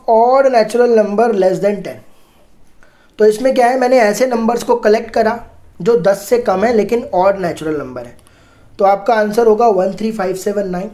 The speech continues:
है ना। ये well defined objects हैं, पूरी दुनिया के लिए same है, है ना। तो यहाँ पर इनको क्या करना है आपको, इन collection, ये जो object आपने collect करे, element collect करे, इनको आपको एक curly bracket के अंदर रखना होता है, इसको braces भी बोलते हैं।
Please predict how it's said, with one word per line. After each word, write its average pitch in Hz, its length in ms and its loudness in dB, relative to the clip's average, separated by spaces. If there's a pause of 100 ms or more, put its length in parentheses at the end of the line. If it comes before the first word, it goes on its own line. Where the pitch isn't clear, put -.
है 185 60 -4
ना। 208 180 -4
ये 180 200 0
well 196 240 0
defined 226 380 0
objects 196 340 -4
हैं, 190 140 -6 (720)
पूरी 175 120 -2
दुनिया 175 280 0
के 233 100 -2
लिए 226 140 4
same 220 300 2
है, 196 100 -6
है - 140 -8
ना। 240 100 0 (640)
तो 226 480 4
यहाँ 185 320 -2
पर 254 120 4
इनको 233 240 0
क्या 254 140 0
करना 226 260 0
है 254 80 0
आपको, 202 540 0 (280)
इन 233 160 0
collection, 214 500 0 (140)
ये 185 100 2
जो 233 120 2
object 208 400 0
आपने 220 280 0
collect 220 300 -2
करे, 226 200 2
element 220 380 -2
collect 202 280 -4
करे, 220 320 -2 (480)
इनको 220 300 2
आपको 240 360 2
एक 247 200 4
curly 214 300 2
bracket 214 380 0
के 226 120 -2
अंदर 196 340 0
रखना 180 260 -4
होता 180 220 0
है, 233 80 2
इसको 220 260 0
braces 175 560 0
भी 170 100 -4
बोलते 151 380 -6
हैं। 139 120 -18